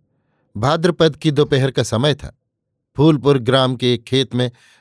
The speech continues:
कुछ स्त्री पुरुष काम कर रहे थे। इनमें से अधिकांश चमार जाति के थे।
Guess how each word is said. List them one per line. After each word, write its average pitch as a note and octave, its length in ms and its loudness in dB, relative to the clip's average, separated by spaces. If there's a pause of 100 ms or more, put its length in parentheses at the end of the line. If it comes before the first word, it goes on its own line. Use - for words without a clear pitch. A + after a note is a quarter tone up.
(120)
कुछ D3 200 0
स्त्री C3 260 -4
पुरुष B2 280 -2
काम C3 280 -2
कर A#2+ 140 -2
रहे F2+ 220 -4
थे। D2+ 160 -14 (800)
इनमें F3 220 2
से F3+ 140 0
अधिकांश D#3+ 500 0
चमार B2+ 380 0
जाति G#2 320 -6
के C3 120 -6
थे। - 160 -14